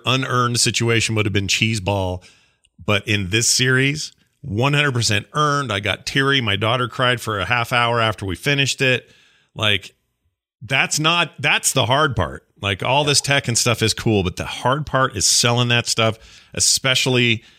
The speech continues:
when you're dealing with multiple generations of Star Wars fans. And so as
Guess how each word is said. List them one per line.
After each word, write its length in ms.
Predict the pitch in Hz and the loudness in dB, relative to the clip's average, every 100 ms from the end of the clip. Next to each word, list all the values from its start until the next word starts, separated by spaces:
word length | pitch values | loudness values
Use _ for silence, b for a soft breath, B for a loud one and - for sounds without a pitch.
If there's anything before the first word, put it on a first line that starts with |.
| b b b | b b b
when 200 | - 107 | -2 0
you're 100 | 107 | 2
dealing 280 | 101 110 110 | 2 2 2
with 240 | 98 92 - b _ | 2 0 -4 b _
multiple 540 | 110 127 139 160 139 | 0 0 0 0 0
generations 580 | 120 127 117 110 101 98 | 0 0 2 2 0 -2
of 80 | 90 | -2
Star 260 | - 92 | 0 2
Wars 200 | 85 85 | 2 -2
fans. 360 | - 98 98 107 B B B | -4 -4 -4 -6 B B B
And 100 | 120 | -2
so 180 | - 135 | 0 -2
as 260 | - 156 185 | 0 -2 -2